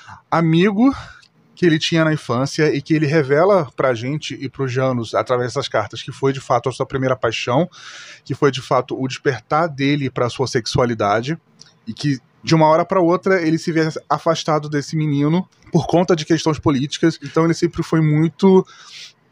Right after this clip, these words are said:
fechado em si mesmo por conta disso. Só que quando ele começa a se envolver com Janus,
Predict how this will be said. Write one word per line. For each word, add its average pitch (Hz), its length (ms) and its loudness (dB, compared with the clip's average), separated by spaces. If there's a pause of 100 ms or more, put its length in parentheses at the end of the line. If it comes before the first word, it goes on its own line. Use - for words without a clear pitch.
(140)
fechado 185 560 2
em 214 60 0
si - 200 -6
mesmo 156 420 0
por - 200 0
conta 151 320 0
disso. 131 480 -4 (340)
Só - 340 0
que 202 120 -10
quando 233 260 0
ele 269 100 0
começa 175 320 0
a - 20 -6
se 175 120 -4
envolver 147 320 2
com 147 200 -2
Janus, 127 600 2